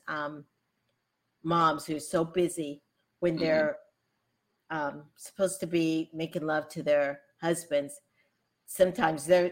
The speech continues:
Speaker 1: known more for their mind to go somewhere else. And they're like, "Oh my
Speaker 2: Mm-hmm.
Speaker 1: gosh, it was painful. I didn't have an orgasm."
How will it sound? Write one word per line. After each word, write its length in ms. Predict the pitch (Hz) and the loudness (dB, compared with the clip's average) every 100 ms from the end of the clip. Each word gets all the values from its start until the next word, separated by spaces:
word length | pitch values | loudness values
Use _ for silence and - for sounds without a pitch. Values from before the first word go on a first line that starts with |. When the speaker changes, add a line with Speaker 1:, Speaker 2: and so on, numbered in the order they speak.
| - | -2
Speaker 1:
known 320 | 175 190 180 170 | 4 6 6 4
more 440 | 165 170 185 202 | 4 6 6 6
for 200 | 202 165 | 2 -2
their 140 | 160 | -2
mind 360 | 151 156 156 160 | 0 0 -2 -2
to 80 | 147 | -4
go 160 | 151 | -4
somewhere 400 | 151 - 151 156 | -4 -4 -2 0
else. 380 | 151 160 180 - | 2 2 0 -6
And 120 | 147 | -10
they're 140 | 151 151 | -6 0
like, 240 | 95 190 190 | 2 4 2
"Oh 80 | 87 | 2
my 120 | 87 | 0
Speaker 2:
Mm-hmm. 100 | 175 | 2
Speaker 1:
gosh, 400 | 170 156 160 170 - - _ _ _ _ _ _ | 4 6 6 4 0 -16 _ _ _ _ _ _
it 20 | |
was 180 | 156 - | -8 -8
painful. 600 | - 185 175 175 180 175 | -6 0 0 0 2 4
I 140 | 175 143 | 4 2
didn't 180 | 151 | -2
have 140 | 151 143 | -6 -6
an 160 | 143 - | -6 -2
orgasm." 1080 | 175 175 170 175 170 160 170 165 160 165 | 0 2 4 4 4 0 -2 -2 -6 -10